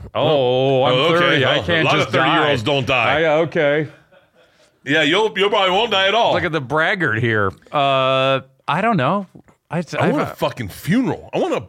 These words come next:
Speaker 2: fucking
Speaker 1: You want it,
Speaker 2: funeral. I
Speaker 1: like
Speaker 2: want suits and ties. I want, I want big church, big fucking church.
Speaker 1: Like a mega
Speaker 2: Here-,
Speaker 1: church.
Speaker 2: here's the
Speaker 1: Like
Speaker 2: problem.
Speaker 1: Joel Osteen's church?
Speaker 2: Yeah.
Speaker 1: Like, like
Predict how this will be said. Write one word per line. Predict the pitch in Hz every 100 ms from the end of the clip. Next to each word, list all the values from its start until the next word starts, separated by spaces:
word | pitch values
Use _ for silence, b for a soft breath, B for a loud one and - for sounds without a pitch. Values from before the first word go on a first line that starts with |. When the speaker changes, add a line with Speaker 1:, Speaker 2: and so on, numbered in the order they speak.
| _
Speaker 2:
fucking | 185 175 170 143 113 120
Speaker 1:
You | 139
want | 147 156 160
it, |
Speaker 2:
funeral. | 165 233 180 95 85 127
I |
Speaker 1:
like | 151
Speaker 2:
want | 185 160 -
suits | - 208 254 285
and | 294
ties. | - 165 151 151 156 - _ _ _ _ _ _
I | 123
want, | 131 143 139 135 - _ _ _ _ _
I | 131
want | 131 131 123 _ 110 95
big | - 208 190
church, | 131 147 95 - - _ 101 92
big | 196 208 202
fucking | 156 185 180 156
church. | 139 117 113 - - _ _ _ -
Speaker 1:
Like | 107 120
a |
mega | 117 139 165
Speaker 2:
Here-, | 135
Speaker 1:
church. | - 85 73 -
Speaker 2:
here's | - 233
the | 175
Speaker 1:
Like | 120
Speaker 2:
problem. | 131 135 131
Speaker 1:
Joel | 147
Osteen's | - 180
church? | - 208 220 - _ _ _ _ _ _ _ _ _ _ _ _ _ _ _ _ _ _ _ _ _ _ _
Speaker 2:
Yeah. | - 87 98 123 87 80
Speaker 1:
Like, | 98
like | 90